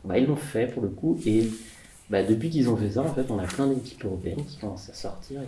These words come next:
qui commencent à faire des trucs de fou. Euh, donc, bah, la K-Corp, là, on en parlait tout à l'heure,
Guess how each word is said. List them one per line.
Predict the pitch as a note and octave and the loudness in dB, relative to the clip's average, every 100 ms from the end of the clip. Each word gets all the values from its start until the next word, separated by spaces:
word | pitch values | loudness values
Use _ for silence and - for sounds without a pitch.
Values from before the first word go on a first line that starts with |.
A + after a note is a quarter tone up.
| - | -12
qui | - | -18
commencent | - - - - | -14 -14 -14 -16
à | |
faire | - | -14
des | G#2+ | -14
trucs | - C3 | -8 -6
de | G#2+ | -6
fou. | G#2+ - D3 - - - - - - - - - - | -6 -10 -10 -8 -10 -12 -16 -20 -20 -20 -20 -16 -8
Euh, | F2+ | -6
donc, | F#2 G2+ G#2 | -4 -4 -6
bah, | - - | -8 -6
la | F#2 | -2
K-Corp, | F2 F2 - B2+ - | -2 0 0 0 -4
là, | - | -6
on | - | -6
en | |
parlait | - - G2 G2 | -10 -10 -12 -10
tout | - | -10
à | A2+ | -6
l'heure, | B2 | -4